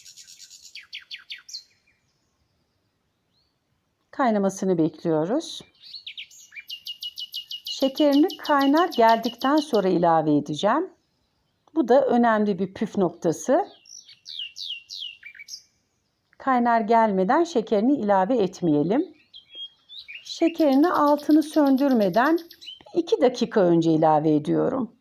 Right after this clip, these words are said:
İki üç dakika önce. O yüzden kaynar gelmesini bekliyoruz.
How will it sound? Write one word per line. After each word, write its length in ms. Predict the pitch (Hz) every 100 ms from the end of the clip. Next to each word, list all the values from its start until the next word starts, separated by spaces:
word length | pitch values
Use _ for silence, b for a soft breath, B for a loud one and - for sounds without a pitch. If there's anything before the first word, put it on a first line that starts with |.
| _ _
İki 200 | 359 -
üç 200 | 277 -
dakika 360 | 175 - 180 180
önce. 480 | 151 156 147 - - _ _ _ - - - - _ _ - - - - - - - - - - -
O 120 | 233
yüzden 440 | 170 151 233 294 320 - - - - - -
kaynar 300 | 349 254 208
gelmesini 640 | 180 170 160 160 - 151
bekliyoruz. 680 | 151 151 156 127 - -